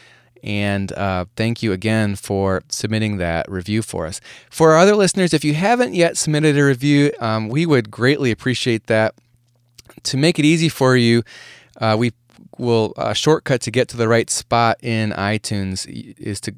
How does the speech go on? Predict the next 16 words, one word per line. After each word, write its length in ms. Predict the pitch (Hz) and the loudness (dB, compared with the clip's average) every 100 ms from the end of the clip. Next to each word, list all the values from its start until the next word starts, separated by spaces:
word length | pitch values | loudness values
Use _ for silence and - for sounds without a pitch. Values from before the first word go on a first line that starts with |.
| _ | _
if 200 | - 95 | -14 -10
you 120 | - 110 | -8 -2
go 160 | 113 | 0
to 160 | 110 113 | 0 -6
engagingleader 800 | 101 98 127 143 139 131 127 123 | -6 -2 2 2 2 -2 -2 -2
dot 300 | 107 110 - | 0 0 -2
com 340 | - 107 104 | -6 -4 -4
forward 340 | 98 - 107 107 | -6 -4 -4 -4
slash 460 | - 107 104 101 - _ _ - | -2 -2 -2 -4 -10 _ _ -2
iTunes, 720 | 117 147 - 95 90 104 - - _ _ | 2 2 0 -4 -4 -6 -10 -16 _ _
we 160 | 110 | -4
will 120 | 110 107 | -2 -4
take 320 | - 110 - | -4 -6 -4
you 180 | 110 104 | -6 -4
right 300 | 87 101 - | -4 -4 -4
there. 340 | 110 104 - | -4 -4 -6